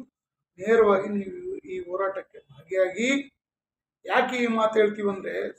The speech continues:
ಸುಮಾರು, ಆ, ದಶಕಗಳಿಂದ, ನೂರಾರು ವರ್ಷದಿಂದ ಮಲ ಎತ್ತುವಂತ ಒಂದು ಸಮುದಾಯ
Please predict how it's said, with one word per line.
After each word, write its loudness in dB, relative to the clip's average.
ಸುಮಾರು, 4
ಆ, -8
ದಶಕಗಳಿಂದ, 6
ನೂರಾರು 8
ವರ್ಷದಿಂದ 4
ಮಲ 6
ಎತ್ತುವಂತ 0
ಒಂದು 0
ಸಮುದಾಯ -10